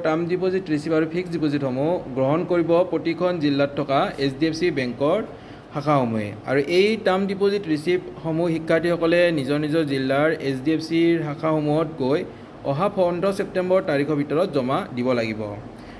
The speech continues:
দ্বিতীয় ব্যৱস্থাটোৰ ভিতৰত ৰখা হৈছে শিক্ষাৰ্থী অথবা অভিভাৱকসকলে তলত দিয়া স্বপ্ৰত্যাশিত নথিসমূহ নিজৰ নিজৰ জিলাৰ এইচ ডি এফ চি বেংকৰ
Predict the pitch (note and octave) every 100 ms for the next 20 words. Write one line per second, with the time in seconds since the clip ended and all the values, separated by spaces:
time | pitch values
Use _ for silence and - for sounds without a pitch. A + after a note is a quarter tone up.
0 | - C#3+ E3 G#3 G3+ G3+ G#3+ G3+ G3+ G3+
1 | G3+ G3+ F3 F3+ F#3 F#3 G3 F3 E3+ F3
2 | F3 F3+ E3 F3 F3 C#3+ D#3 F3+ D#3+ C#3
3 | C3+ D3+ D#3+ D3+ D#3+ D#3 F3 F3 E3+ F3
4 | F3 E3+ - F3 E3+ E3+ D#3+ A#2 D#3 C#3+
5 | C#3+ E3+ C#3+ B2+ D3+ D#3+ D3+ E3+ D3+ C3+
6 | C3 C3+ D#3 D3 C3+ B2+ D3+ D3 E3 C#3
7 | B2+ C3 D3